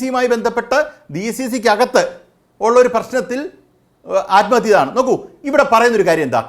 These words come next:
കംപ്ലയിന്റ് കൊടുത്തിരിക്കുന്നു. ഈ കൈരളിക്ക്, ഏഹ്, ഇന്ന, ഇന്ന ദിവസം ഇന്ന ആൾക്കെതിരെ ഒരു കംപ്ലയിന്റ് എന്ന് പറഞ്ഞൊരു കൊടുക്കാതെ ഒരഭിപ്രായം, ഒരു പൊതു അഭി-, പൊതു അഭിപ്രായം ഇതുമായി ബന്ധപ്പെട്ട്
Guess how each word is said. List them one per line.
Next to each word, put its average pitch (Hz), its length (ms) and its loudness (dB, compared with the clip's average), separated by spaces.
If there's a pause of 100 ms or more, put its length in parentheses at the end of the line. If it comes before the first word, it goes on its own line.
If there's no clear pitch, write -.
(100)
കംപ്ലയിന്റ് 233 520 4
കൊടുത്തിരിക്കുന്നു. 131 420 -4 (640)
ഈ 208 140 -6 (120)
കൈരളിക്ക്, 226 560 4 (320)
ഏഹ്, 175 180 2 (160)
ഇന്ന, 240 220 0 (160)
ഇന്ന 233 140 2 (100)
ദിവസം 190 320 2 (280)
ഇന്ന 233 180 -2 (140)
ആൾക്കെതിരെ 190 520 2
ഒരു 165 80 -2 (100)
കംപ്ലയിന്റ് 190 520 0 (420)
എന്ന് 220 200 0
പറഞ്ഞൊരു 190 380 0
കൊടുക്കാതെ 160 480 2 (800)
ഒരഭിപ്രായം, 208 720 4 (180)
ഒരു 226 160 4
പൊതു 226 200 4
അഭി-, 202 280 0
പൊതു 214 220 0
അഭിപ്രായം 180 420 0
ഇതുമായി 208 280 -2
ബന്ധപ്പെട്ട് 170 360 -4